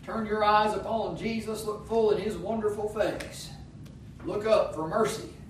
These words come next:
and from our Lord Jesus Christ. All right, so we've seen stand up. We've seen build up.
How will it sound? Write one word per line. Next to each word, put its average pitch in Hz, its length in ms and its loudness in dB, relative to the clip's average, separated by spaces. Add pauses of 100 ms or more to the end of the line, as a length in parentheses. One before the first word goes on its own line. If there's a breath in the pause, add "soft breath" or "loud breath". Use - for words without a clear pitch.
and 127 180 -10
from 160 360 -4
our 139 200 -4
Lord 165 240 -2
Jesus 165 340 -6
Christ. 156 460 -4
All 160 100 2
right, 226 260 4
so 180 140 -2
we've 185 140 2
seen 214 260 -4
stand 233 480 -2
up. - 320 -2 (240 loud breath)
We've 196 180 0
seen 208 340 -4
build 233 380 6
up. - 360 -4